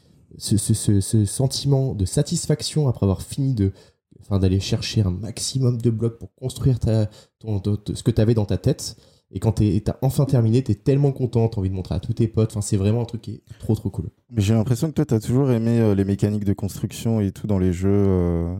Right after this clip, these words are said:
Speaker 2: la satisfaction justement de terminer quelque chose. On se parlait, tu sais, euh, il y a quelques temps de Starfield, le fait de pouvoir faire son vaisseau et tout. J'ai l'impression que c'est des mécaniques que toi, t'apprécies énormément.
Speaker 1: Ouais, absolument. Euh, en fait, c'est, c'est vrai que le, le fait de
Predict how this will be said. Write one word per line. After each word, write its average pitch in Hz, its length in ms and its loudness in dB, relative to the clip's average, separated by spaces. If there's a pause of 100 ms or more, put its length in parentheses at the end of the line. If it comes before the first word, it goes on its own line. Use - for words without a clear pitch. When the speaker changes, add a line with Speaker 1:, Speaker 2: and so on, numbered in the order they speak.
(160)
Speaker 2:
la 98 140 0
satisfaction 110 600 0
justement 107 400 2
de 98 100 2
terminer 98 460 0
quelque 101 260 0
chose. 113 180 0
On 101 80 -2
se - 100 -14
parlait, 101 280 2
tu 104 80 -10
sais, 113 80 0
euh, 104 300 2
il 87 80 -2
y - 20 -2
a 90 60 -2
quelques 92 340 -4
temps 107 200 2
de 95 100 2
Starfield, 110 500 0
le 95 100 2
fait 104 220 0
de 92 140 -2
pouvoir 95 280 -2
faire - 160 -2
son 98 200 -4
vaisseau 101 400 2
et 95 80 2
tout. 113 260 -2
J'ai 95 140 2
l'impression 98 440 2
que 123 60 -4
c'est 123 80 -2
des 98 120 0
mécaniques 98 400 0
que 107 100 0
toi, 110 120 2
t'apprécies 101 460 -2
énormément. 92 440 -2 (120)
Speaker 1:
Ouais, 131 220 4
absolument. 127 380 0 (200)
Euh, 95 540 0 (200)
en - 60 -10
fait, 131 260 0
c'est, 87 440 -8 (160)
c'est - 140 -2
vrai 127 100 -2
que - 120 -4
le, - 100 -4
le 110 120 2
fait 131 240 -2
de 104 140 -6